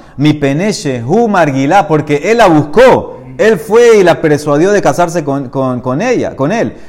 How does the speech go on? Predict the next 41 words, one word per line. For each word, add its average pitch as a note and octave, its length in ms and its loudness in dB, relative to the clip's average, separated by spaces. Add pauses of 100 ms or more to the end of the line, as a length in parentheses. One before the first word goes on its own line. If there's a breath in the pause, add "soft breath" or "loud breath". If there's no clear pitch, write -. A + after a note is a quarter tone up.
(100)
Umatam D#3+ 840 0
hu D#3+ 200 0
kasher D3+ 440 -2
vehi C3+ 200 -2
kesherá, C3+ 880 -2
kansu C3+ 420 0
ota C#3 280 -2
ketubá, A2+ 840 -4
mi B2 120 -2
peneche A2 500 -6
hi G#2+ 120 -6
margilato. G#2 680 -6 (240 loud breath)
¿Cuál D3 200 0
es E3 40 4
la D#3+ 60 2
razón C#3+ 380 -2
que C#3+ 120 -4
cuando A#2+ 240 -4
es C3 100 -2
de C#3+ 140 -2
Rabanán, B2 680 -2 (200 loud breath)
que A#2+ 100 -2
ella C3+ 160 2
es C#3 80 -8
kasher D3+ 960 0
y A#2 100 -4
él C#3 80 0
es D3+ 120 0
kasher A#2 260 -2
y D3 80 0
todos E3 320 0
son D#3+ 260 -2
kasher, D#3+ 720 -4
la C3 220 0
penalizas D3+ 480 0
a C3 140 4
ella C3 500 0
porque D#3 240 0
ella D#3 140 4
lo C#3+ 100 2
buscó? B2 520 -6